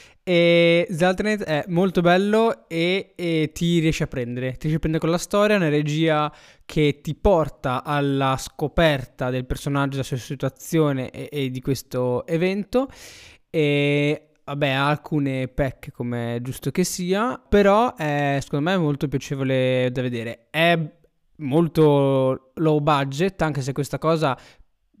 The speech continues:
per buona parte del film non si nota, quindi la qualità è abbastanza alta. Forse in alcune solu-,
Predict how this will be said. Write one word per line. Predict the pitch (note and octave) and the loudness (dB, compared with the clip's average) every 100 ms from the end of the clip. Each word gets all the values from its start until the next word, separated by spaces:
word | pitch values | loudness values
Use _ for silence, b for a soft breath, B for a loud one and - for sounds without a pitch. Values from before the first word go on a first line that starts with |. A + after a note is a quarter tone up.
| - - | -18 0
per | F3+ D#3+ | 2 4
buona | D#3 F#3 D#3+ | 4 2 2
parte | F3+ D#3+ | 0 0
del | C#3+ | -4
film | - F3+ F#3 E3+ | -4 -2 0 0
non | D3+ D3+ D3+ | 2 0 0
si | - | -2
nota, | D#3+ C#3+ - | 0 0 -2
quindi | - C#3+ | -4 -2
la | C3 | -2
qualità | B2 B2 D3+ | -2 -2 0
è | |
abbastanza | C#3 C3 C3+ - D#3 E3+ F#3+ | -2 -2 -4 -4 -6 -4 -2
alta. | D3+ D3 D#3 F#3+ G3+ B B B B B _ - - | 0 -2 -2 -4 -4 B B B B B _ -20 -2
Forse | F3+ F3 - E3+ D#3+ D#3+ | 2 2 2 4 4 2
in | D#3+ D#3+ | -2 0
alcune | D#3 D3+ F3 E3 | 0 0 2 0
solu-, | D#3 D3+ | 0 -6